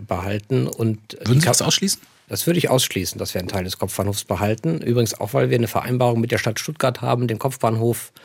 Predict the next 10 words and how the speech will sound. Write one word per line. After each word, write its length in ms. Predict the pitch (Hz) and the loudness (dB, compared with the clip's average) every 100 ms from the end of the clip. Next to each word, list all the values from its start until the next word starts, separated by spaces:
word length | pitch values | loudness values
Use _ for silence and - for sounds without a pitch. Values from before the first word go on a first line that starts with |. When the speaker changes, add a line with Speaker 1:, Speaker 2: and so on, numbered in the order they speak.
| - | -6
Speaker 1:
so 140 | - 127 | -2 0
zurückzubauen, 880 | - 131 123 131 120 123 127 131 123 - - _ - | 2 0 2 0 2 4 4 4 -2 -10 -20 _ -2
äh, 140 | 120 | 2
dass 200 | 123 113 | 4 2
hier 200 | - 127 | 2 2
das 100 | 113 | 2
Stadtentwicklungsprojekt, 960 | - 160 185 143 113 - - 107 98 - | 0 2 4 4 2 -4 -2 0 0 0
was 140 | 101 | 0
ja 100 | 104 | 2
ein 120 | 90 | 0